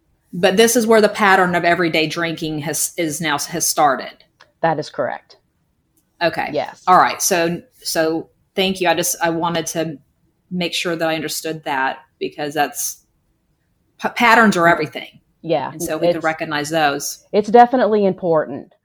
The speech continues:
Speaker 2: So in, this event in two thousand thirteen was kind of a, a catapult into a series of, uh, events. I went to my high school reunion. It was my twentieth reunion.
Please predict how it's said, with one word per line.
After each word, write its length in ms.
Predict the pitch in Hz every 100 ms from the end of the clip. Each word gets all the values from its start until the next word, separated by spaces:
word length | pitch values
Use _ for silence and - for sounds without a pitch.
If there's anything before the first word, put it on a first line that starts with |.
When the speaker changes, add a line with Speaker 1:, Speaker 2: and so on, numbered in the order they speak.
| -
Speaker 2:
So 280 | 190 180 185
in, 140 | 190 -
this 220 | 226 247 277
event 560 | 214 190 190 175 165 -
in 160 | 180
two 180 | 170 202
thousand 440 | 202 185 180 170
thirteen 640 | 175 165 - 185 165 160 165
was 160 | 165
kind 320 | - 175 175
of 120 | 175 165
a, 140 | 170
a 100 | 170 -
catapult 840 | 180 160 160 - 160 156 - -
into 460 | 175 165 - 170 165
a 120 | 160
series 680 | - 190 175 170 165 165 160
of, 440 | 170 160 156 151 - - 143
uh, 40 |
events. 720 | 156 170 160 143 135 - - _ _ -
I 80 | 165
went 200 | 196 202
to 100 | 254
my 180 | 226 196
high 180 | 190 185
school 520 | - 180 175 170 165 175
reunion. 480 | 180 165 160 160
It 40 | 165
was 140 | 160
my 120 | 156
twentieth 480 | 151 - 170 175 175 -
reunion. 640 | 180 165 156 156 156